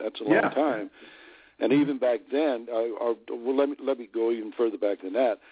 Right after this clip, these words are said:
Speaker 1: When I first decided to get involved in networking, uh, and this was before the internet, my concept was, uh, because, once again, I understood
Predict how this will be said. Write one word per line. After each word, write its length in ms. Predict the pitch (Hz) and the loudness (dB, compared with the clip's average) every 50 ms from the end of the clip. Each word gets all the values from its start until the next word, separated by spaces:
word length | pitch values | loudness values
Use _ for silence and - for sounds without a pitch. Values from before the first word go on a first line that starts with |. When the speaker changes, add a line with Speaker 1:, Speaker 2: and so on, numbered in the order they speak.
| - - - _ | -20 -20 -8 _
Speaker 1:
When 140 | 127 135 151 | 0 2 2
I 100 | 165 175 - | 2 2 0
first 240 | - 156 151 - - | 0 -2 -2 -2 -6
decided 280 | 131 - 139 131 131 | -6 -2 0 0 0
to 60 | 117 110 | 0 -2
get 140 | 117 120 | -4 -6
involved 380 | 107 101 107 117 123 131 127 110 | -6 -4 -2 0 0 0 0 -2
in 100 | 104 98 | -6 -10
networking, 560 | 104 104 - 104 113 104 101 - 104 98 92 - - | -12 -12 -10 -6 -6 -6 -6 -6 -10 -14 -16 -16 -10
uh, 440 | 98 107 101 101 101 101 98 95 - - _ - - 294 - _ _ - 113 | -6 -2 0 0 0 0 -2 -4 -6 -10 _ -20 -20 -20 -20 _ _ -6 -2
and 100 | 113 120 | 0 2
this 120 | 139 - - | 2 0 -2
was 100 | 123 110 110 | -6 -8 -8
before 360 | 113 - - 123 123 127 123 | -8 -6 -4 -2 0 0 0
the 140 | 104 101 98 | -2 -4 -6
internet, 340 | 95 90 92 92 92 92 - - _ _ - - - - - _ _ - | -6 -6 -6 -8 -8 -8 -10 -12 _ _ -20 -20 -20 -20 -20 _ _ -10
my 280 | 98 104 120 135 156 165 - - | -2 2 2 4 4 2 0 -2
concept 540 | 139 123 123 120 107 - 117 110 104 - - | -2 -4 -4 -4 -4 -4 -2 -2 -2 -2 -4
was, 320 | 101 90 90 92 95 98 - - - - - | -4 -2 -2 -4 -4 -8 -12 -16 -16 -10 -6
uh, 80 | 101 101 - | -6 -4 -4
because, 280 | 113 - - 123 110 - - - | -4 -2 -2 -2 -2 -2 -4 -4
once 220 | 127 127 123 - | -2 -2 -2 -2
again, 200 | 117 127 123 117 | -2 -2 0 2
I 220 | 113 110 110 113 120 | 2 4 4 4 4
understood 500 | 127 127 123 - - 127 123 120 120 | 2 0 -2 -2 0 2 2 2 0